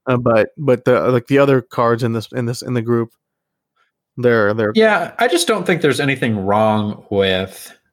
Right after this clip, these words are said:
Speaker 2: uh, objective cards requiring some sort of condition that, you know, is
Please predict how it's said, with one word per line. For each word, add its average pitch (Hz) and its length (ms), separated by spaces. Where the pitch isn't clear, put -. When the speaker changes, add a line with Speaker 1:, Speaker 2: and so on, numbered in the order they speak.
Speaker 2:
uh, 98 480
objective 113 480
cards 98 320
requiring 98 1040
some 101 300
sort 101 320
of 92 300
condition 92 760
that, - 400
you 123 80
know, 90 180
is 101 460